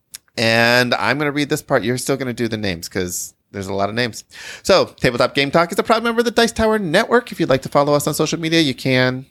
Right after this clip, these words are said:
Facebook, Twitter, all those places. Um, honestly, our live recordings are great. We got a little political in this one. Um, I apologize for that, but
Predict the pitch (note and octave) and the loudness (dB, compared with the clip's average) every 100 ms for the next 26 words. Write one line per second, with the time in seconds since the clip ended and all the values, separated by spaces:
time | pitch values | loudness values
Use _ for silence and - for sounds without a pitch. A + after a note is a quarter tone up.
0 | _ - G2+ - G#2+ - - F2 F2+ E2+ | _ -2 -2 2 0 0 -2 2 2 2
1 | F2 E2+ E2+ - A2 A2 G#2+ G#2+ G#2 - | 0 0 -2 0 0 2 2 2 -2 -14
2 | - - - A#2+ A#2+ A#2 A#2 - - B2+ | -20 -8 0 4 4 2 -4 -8 -2 0
3 | D3 E3 D#3 D3+ - _ _ _ - A#2+ | 0 0 0 0 -4 _ _ _ 0 2
4 | B2 C3 B2 C#3 B2 A#2+ A2+ A#2 A#2 A2 | 4 2 2 0 0 0 0 2 2 0
5 | A2 G#2 F#2+ C3 B3+ C4 B3 A#3+ A3 A3 | 0 0 0 2 4 6 6 4 2 2
6 | A3 - G#3+ G#3 G#3 - G#3 G3+ G3 - | 0 -2 -2 0 -2 -2 0 0 -2 -4
7 | D#3 D3+ D3+ C#3 C#3 C#3 C3+ C#3 C3+ C#3 | 0 0 0 -2 0 2 2 2 -2 0
8 | C3+ C3 - A#2 | 2 0 -4 -8